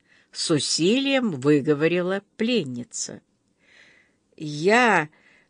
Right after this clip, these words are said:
Мне тоже понравился сегодняшний урок, и я думаю, мне не повредит дополнительная практика в танцах перед предстоящим приёмом».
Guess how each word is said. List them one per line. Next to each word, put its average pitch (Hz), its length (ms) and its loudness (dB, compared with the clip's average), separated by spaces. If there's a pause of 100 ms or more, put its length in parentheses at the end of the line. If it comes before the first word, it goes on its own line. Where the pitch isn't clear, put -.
Мне 240 260 2
тоже 208 400 4
понравился 165 760 2
сегодняшний 156 720 -2
урок, 160 520 -2
и 196 100 -2
я 196 240 6
думаю, 208 560 2 (400)
мне 233 560 4
не 247 180 4
повредит 233 720 0
дополнительная 156 840 2
практика 160 640 0
в - 80 -20
танцах 240 680 0 (500)
перед 233 300 -2
предстоящим 170 960 0
приёмом». 220 640 -4